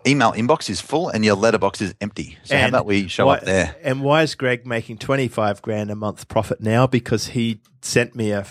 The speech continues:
Speaker 2: a website design as a listener. That, that
Speaker 1: Yep.
Speaker 2: was the original
Speaker 1: Yeah.
Speaker 2: marketing
Speaker 1: He, he
Speaker 2: plan.
Speaker 1: led with a free T-shirt. In
Speaker 2: That's
Speaker 1: that
Speaker 2: it.
Speaker 1: case, it was
Speaker 2: Well,
Speaker 1: a
Speaker 2: it was a, it was just a logo, like,
Speaker 1: It was a logo.
Speaker 2: basically saying, "I think your w-, logo should be better.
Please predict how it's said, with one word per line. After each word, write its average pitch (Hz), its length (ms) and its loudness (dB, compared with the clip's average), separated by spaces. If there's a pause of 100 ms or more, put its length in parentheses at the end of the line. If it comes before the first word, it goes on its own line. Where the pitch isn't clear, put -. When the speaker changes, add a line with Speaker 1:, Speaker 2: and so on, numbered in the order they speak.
(180)
Speaker 2:
a 101 120 0
website 110 520 2
design 101 880 -2 (140)
as 110 200 2
a 110 80 4
listener. 107 500 0 (280)
That, 123 240 0
that - 80 2
Speaker 1:
Yep. 170 80 4
Speaker 2:
was - 160 -6
the 117 120 2
original 123 800 -2 (240)
Speaker 1:
Yeah. 196 160 4 (140)
Speaker 2:
marketing 113 400 4
Speaker 1:
He, 110 60 4
he 117 40 -2
Speaker 2:
plan. 113 240 2
Speaker 1:
led 117 340 4
with 110 160 -2
a 110 40 0
free 107 180 -4
T-shirt. 101 420 -2 (140)
In - 120 -6
Speaker 2:
That's 104 180 0
Speaker 1:
that - 40 -10
Speaker 2:
it. 87 60 4
Speaker 1:
case, 98 180 0
it - 60 -4
was 95 100 -8
Speaker 2:
Well, - 180 4
Speaker 1:
a - 20 -2
Speaker 2:
it 117 60 -8
was 117 180 -6
a, - 20 -4
it 110 260 -6
was 101 120 -10
just - 240 -8
a 110 160 -10
logo, 113 640 2
like, 110 160 0
Speaker 1:
It - 20 -6
was 107 100 -6
a 104 60 -6
logo. 139 140 0
Speaker 2:
basically 113 300 -4
saying, 110 340 -4
"I 113 80 -2
think - 280 -8
your 110 100 -6
w-, 101 220 -6
logo 104 420 -2 (360)
should - 260 -4
be 104 120 -10
better. 113 420 -2